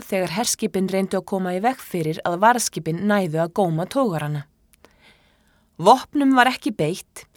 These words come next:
en deilur þjóðanna fengu samt upp frá þessu heitið þorskastríð. Bretar gáfu að lokum eftir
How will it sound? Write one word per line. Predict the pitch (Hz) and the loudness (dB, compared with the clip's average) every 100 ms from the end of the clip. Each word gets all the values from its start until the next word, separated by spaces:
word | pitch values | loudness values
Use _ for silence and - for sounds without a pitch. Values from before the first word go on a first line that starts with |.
| _ _ - | _ _ -6
en | 156 160 | -2 4
deilur | 180 226 247 226 | 6 6 2 0
þjóðanna | 240 190 156 160 | 0 0 0 -2
fengu | 160 170 185 | -4 -6 -2
samt | 226 220 - | -2 -2 -4
upp | 262 - | -6 -6
frá | - 269 | -2 0
þessu | 220 - 165 175 - _ | 2 2 0 -2 -8 _
heitið | 185 160 - 175 - _ _ - | -4 -4 -4 -8 -10 _ _ 0
þorskastríð. | 262 - 160 - - 151 - - _ _ _ _ _ _ _ _ _ _ _ _ - - _ _ _ - | 0 0 -4 -6 -6 -10 -10 -20 _ _ _ _ _ _ _ _ _ _ _ _ -20 -20 _ _ _ -2
Bretar | 160 202 220 254 254 | 6 6 8 4 4
gáfu | 190 165 165 | 2 2 2
að | 156 | 2
lokum | 151 147 208 | 2 0 0
eftir | 196 - 156 | 0 -2 -8